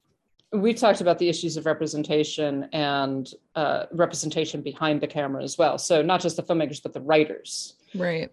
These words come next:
Speaker 1: Um, who is actually writing the stories. And, and, and we've talked about that in terms of a lot of different kinds of representation, uh,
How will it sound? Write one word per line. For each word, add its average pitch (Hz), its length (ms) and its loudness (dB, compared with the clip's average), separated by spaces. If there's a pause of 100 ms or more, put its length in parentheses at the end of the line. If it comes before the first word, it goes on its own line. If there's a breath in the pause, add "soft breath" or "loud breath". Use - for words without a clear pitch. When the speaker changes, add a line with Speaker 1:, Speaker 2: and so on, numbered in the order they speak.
Speaker 1:
Um, 151 520 2
who 208 200 4
is 175 240 6
actually 160 480 2
writing 147 400 2
the 143 80 -2
stories. 151 720 0 (120)
And, 151 340 0
and, 175 300 2
and 180 200 2
we've 220 140 2
talked 180 240 2
about 156 220 2
that 147 300 2
in 165 100 0
terms 156 260 -2
of 147 60 -2
a 151 40 2
lot 170 300 4
of 165 80 4
different 151 260 -6
kinds 208 300 2
of 170 80 -12
representation, - 880 -8 (720 loud breath)
uh, 151 560 6